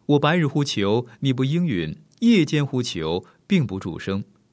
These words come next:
但你是圣洁的，是用以色列的赞美为宝座的。”好，在马太福音的二十七章第四十六节，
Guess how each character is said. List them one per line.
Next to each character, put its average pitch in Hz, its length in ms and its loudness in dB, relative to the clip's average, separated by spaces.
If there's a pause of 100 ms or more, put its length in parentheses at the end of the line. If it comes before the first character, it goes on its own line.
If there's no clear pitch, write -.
(360)
但 135 180 4
你 123 80 2
是 139 160 0
圣 156 260 0
洁 90 220 -4
的， 85 220 -4 (160)
是 - 160 0
用 143 180 2
以 135 160 2
色 147 180 2
列 180 140 2
的 143 140 2
赞 196 340 0
美 90 240 -2
为 82 160 -4
宝 78 220 -6
座 58 240 -8
的。” - 180 -20 (1300)
好， - 180 -6 (440)
在 131 160 4
马 117 160 4
太 123 180 0
福 113 140 -4
音 110 160 0
的 113 60 0
二 123 180 0
十 120 80 0
七 127 200 -2
章 123 200 0
第 123 140 0
四 131 180 0
十 135 80 -2
六 151 220 0
节， 87 360 -2